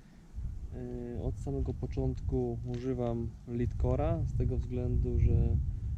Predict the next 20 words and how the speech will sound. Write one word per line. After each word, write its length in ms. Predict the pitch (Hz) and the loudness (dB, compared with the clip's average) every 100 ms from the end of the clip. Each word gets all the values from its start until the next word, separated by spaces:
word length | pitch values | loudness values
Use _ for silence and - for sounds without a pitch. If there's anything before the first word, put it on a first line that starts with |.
| - | -4
lepiej 400 | 131 135 131 120 - | -2 0 0 0 -2
po 60 | |
prostu 280 | 123 - 123 | -4 -4 -2
się 160 | - 123 | 0 0
układa 440 | - 123 120 120 | -2 -2 -2 -2
na 360 | 117 113 113 110 | 0 0 -2 -2
samym 400 | - 123 120 117 | -4 -2 -2 -2
dnie, 280 | 110 - 120 | 0 2 2
gdyż 200 | - - | 2 0
to 100 | - | 2
jest 220 | 117 - | 2 0
taki, 440 | 117 - 113 113 - - - - - - | -2 -2 0 2 4 4 6 6 8 6
e, 420 | - 117 113 117 | 6 6 4 4
lub 240 | 131 123 | 2 2
jest, 360 | 127 110 - - | 2 2 0 -2
y, 240 | 117 117 120 | 0 0 0
to 60 | |
jest 280 | 117 107 - | -2 0 -2
taki 220 | - - | -2 0
cięższy, 680 | - 135 - - - 120 113 | 4 4 6 4 2 0 -2